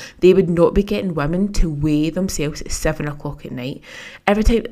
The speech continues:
if you weigh yourself at, like, after eating or drinking, that weight is, like, that number just means nothing because you've got the weight of the food and drink that you've eaten for that day. So why are people getting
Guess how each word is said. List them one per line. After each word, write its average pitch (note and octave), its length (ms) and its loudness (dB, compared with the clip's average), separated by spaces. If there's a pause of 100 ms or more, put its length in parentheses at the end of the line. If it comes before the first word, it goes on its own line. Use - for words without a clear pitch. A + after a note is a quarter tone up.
if - 120 -4
you G3+ 120 4
weigh E3+ 160 2
yourself G3+ 480 -4 (100)
at, D#3 260 -4
like, D#3+ 240 -4 (300)
after D3+ 320 0
eating D#3+ 220 -4
or D#3 40 -8
drinking, F#3 520 -6
that E3+ 360 -2
weight F3 280 0
is, D3 380 -8 (200)
like, E3+ 140 -4
that F3+ 160 -4
number G#3 220 -2
just D#3 320 -12
means E3+ 340 -6
nothing E3+ 400 -2
because E3 260 -6
you've D3+ 80 -10
got - 100 -8
the D#3+ 80 -4
weight D#3+ 380 -2
of E3+ 120 -8
the E3+ 60 -6
food D#3+ 280 -6
and D3+ 80 -8
drink D3 180 -6
that F3+ 100 -10
you've D3+ 200 -8
eaten F#3+ 240 -6
for E3+ 100 -10
that D3+ 240 -10
day. A3+ 340 -2 (460)
So G3+ 140 -2
why F3 400 0
are G#3+ 80 -2
people G3+ 260 0
getting F#3+ 500 -2